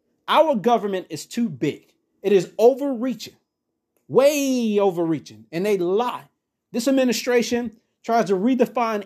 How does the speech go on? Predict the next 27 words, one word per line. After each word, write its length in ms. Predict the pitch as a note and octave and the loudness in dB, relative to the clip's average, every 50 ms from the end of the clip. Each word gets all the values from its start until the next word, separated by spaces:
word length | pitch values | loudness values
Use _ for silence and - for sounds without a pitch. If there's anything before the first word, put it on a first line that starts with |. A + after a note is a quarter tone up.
| - - | -6 -4
everything 540 | A#3 B3 G#3+ G#3+ A3+ G#3 - A3 F#3 D#3+ D3+ | -4 -2 0 0 -2 -2 -2 -2 -4 -2 -2
to 120 | - E3+ | -2 0
make 200 | F#3+ G#3+ G3+ G3+ | 2 2 2 2
themselves 500 | - G3+ - - - A3 G#3+ F#3 - C#3 | -2 -4 -4 -2 -2 -2 -2 -2 -4 0
look 280 | D#3 G#3+ A#3 E3+ C#3 C3 | 2 4 4 4 2 -2
good, 280 | D3 B2+ A#2+ B2 - _ _ _ _ | -4 -2 -2 -4 -6 _ _ _ _
even 220 | C4 C4 C4+ C4 B3 | -6 -4 -2 0 0
though 100 | A#3+ A3+ | 0 0
the, 180 | G#3+ G3+ - | -2 -2 -2
your 140 | G#3 G3 F#3+ | 0 -2 -2
poll 380 | G3 - - D4 F#4+ G4 D4 A#3+ | 0 2 4 4 4 4 2 0
numbers 320 | G3+ F3+ F3 F3+ - - | -2 -2 -4 -4 -4 -4
are 80 | A3 - | -2 -2
horrible. 420 | A#3 E4 F4+ C#4 B3+ F#3+ G#3 G3+ | -2 0 0 0 0 0 -2 -4
And 140 | F#3+ G3 F#3+ | -4 -4 -2
then 140 | G#3 G#3 G3+ | -2 0 0
when 100 | G#3 G#3+ | 0 0
they 100 | F#3+ F#3 | -2 -2
talk 280 | - - C4+ C4+ C4 | -2 -4 -4 -4 -4
to 80 | - A#3+ | -4 -4
the 60 | A#3 | -2
American 380 | A3+ A#3 A#3 A#3+ A#3 B3 A3 A3 | -2 0 0 0 0 -2 -2 0
people, 400 | - E4 D#4 - B3 A#3 A#3 - _ _ | 0 -2 -2 -2 -4 -4 -6 -8 _ _
they 120 | - F4+ B3+ | -4 -4 -2
fucking 360 | - D#4+ C#4+ - - F4+ C4+ | 0 0 0 0 0 2 2
hate 360 | C4+ D4 G4+ - - - - | 4 2 2 0 -6 -10 -8
you. 220 | B3+ F#3 C3+ A2+ | -8 -8 -8 -10